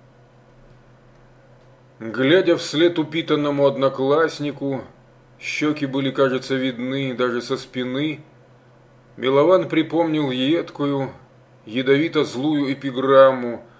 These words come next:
которую он когда-то накатал на хозяина зоны. "Ты растолстел, куда это годится, и щеки у тебя, как ягодицы, и сердце у тебя теперь уже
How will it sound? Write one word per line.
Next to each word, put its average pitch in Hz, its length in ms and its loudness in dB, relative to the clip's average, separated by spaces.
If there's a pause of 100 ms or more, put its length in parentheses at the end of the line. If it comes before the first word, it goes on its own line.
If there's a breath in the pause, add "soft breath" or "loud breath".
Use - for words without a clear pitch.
(340 soft breath)
которую 135 540 0
он 127 100 2
когда-то 127 440 0
накатал 127 760 4 (500)
на 127 100 -6
хозяина 127 600 0
зоны. 120 580 2 (1300)
"Ты 131 160 2
растолстел, 143 1160 2
куда 139 360 0
это 139 240 0
годится, 131 880 0 (880)
и 139 180 -2
щеки 135 480 -4
у 135 140 -4
тебя, 127 580 4 (140)
как 127 300 0
ягодицы, 123 1000 -4 (800)
и 135 160 -4
сердце 147 800 -2
у 147 140 -4
тебя 143 360 2
теперь 143 420 -2
уже 135 760 0